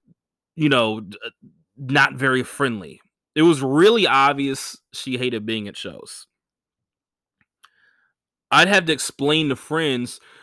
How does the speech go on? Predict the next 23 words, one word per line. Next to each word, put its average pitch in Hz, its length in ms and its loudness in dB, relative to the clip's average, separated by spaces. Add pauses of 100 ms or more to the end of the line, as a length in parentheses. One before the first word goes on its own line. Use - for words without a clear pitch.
(120)
"Well, 214 220 2
she - 160 -2
doesn't 226 260 0
wanna 180 180 0
go 156 180 0
out 165 120 0
after 143 260 -2
a 120 80 -2
drink 151 380 -6
with 131 160 -8
everybody 120 500 -4 (300)
because - 240 -4
she 202 220 0
believes 143 340 2
going 131 260 0
to 123 100 -6
a 107 40 -2
bar 117 240 0
is 104 100 -8
a 98 60 -8
waste 110 240 -8
of 101 140 -14
time." 95 480 -12